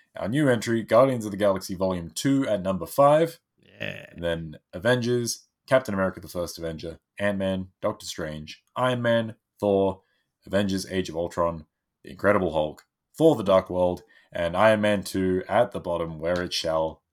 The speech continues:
Speaker 1: remain.
Speaker 2: Forever and ever. Amen.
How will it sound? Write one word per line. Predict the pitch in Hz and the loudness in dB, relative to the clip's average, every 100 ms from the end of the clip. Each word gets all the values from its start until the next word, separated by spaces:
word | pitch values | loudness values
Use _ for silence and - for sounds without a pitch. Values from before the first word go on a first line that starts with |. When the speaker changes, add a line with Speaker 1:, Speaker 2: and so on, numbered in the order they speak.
| - | -16
Speaker 1:
remain. | 85 78 71 - _ _ _ _ _ _ | -12 -10 -12 -18 _ _ _ _ _ _
Speaker 2:
Forever | 165 165 151 160 170 170 | 6 10 10 10 8 6
and | 139 | 6
ever. | 127 120 | 6 6
Amen. | 123 110 120 117 110 110 | 4 4 4 2 -2 -4